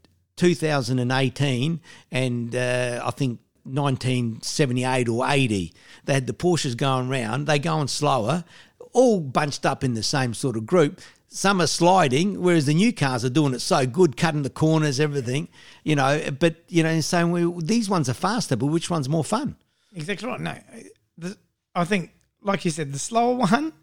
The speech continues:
Speaker 2: the old school one, would be more fun for me.
Speaker 1: So the only time I think that relatively it would be similar amount of fun is if you're on the track and you're actually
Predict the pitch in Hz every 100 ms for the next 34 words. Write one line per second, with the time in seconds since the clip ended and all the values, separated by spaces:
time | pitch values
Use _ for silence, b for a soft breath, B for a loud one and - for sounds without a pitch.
0 | _ 185 202 214 220 - 214 190 190 190
1 | 170 160 151 156 139 - 127 110 120 107
2 | 107 - - 202 196 - _ _ 180 160
3 | 214 254 269 - 226 180 165 156 - 190
4 | 170 - - 143 - _ b b 139 165
5 | 180 - 156 123 131 131 120 120 147 131
6 | 131 117 120 139 127 127 - - 175 180
7 | 160 139 120 123 117 107 - 135 95 87
8 | - 135 117 131 - 220 220 214 - -
9 | 131 101 - - B B B B 143 147
10 | 139 151 160 - - 147 131 131